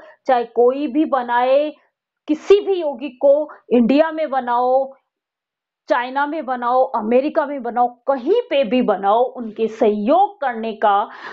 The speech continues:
जो, उनके संयोग करने का नियम है द्रव अनुपाती नियम, ए, निश्चित अनुपात का नियम,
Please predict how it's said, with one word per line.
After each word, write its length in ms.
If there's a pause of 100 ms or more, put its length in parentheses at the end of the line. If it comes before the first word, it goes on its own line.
(160)
जो, 600 (760)
उनके 280
संयोग 500
करने 280
का 180
नियम 400
है 360
द्रव 300 (120)
अनुपाती 580
नियम, 340 (480)
ए, 220
निश्चित 500
अनुपात 440
का 140
नियम, 340